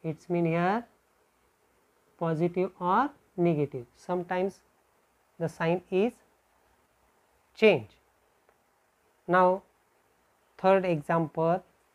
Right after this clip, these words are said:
negative four plus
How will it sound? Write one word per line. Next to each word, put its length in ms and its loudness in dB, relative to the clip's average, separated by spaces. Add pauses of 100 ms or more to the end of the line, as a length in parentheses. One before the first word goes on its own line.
(340)
negative 680 0 (160)
four 640 2 (580)
plus 720 2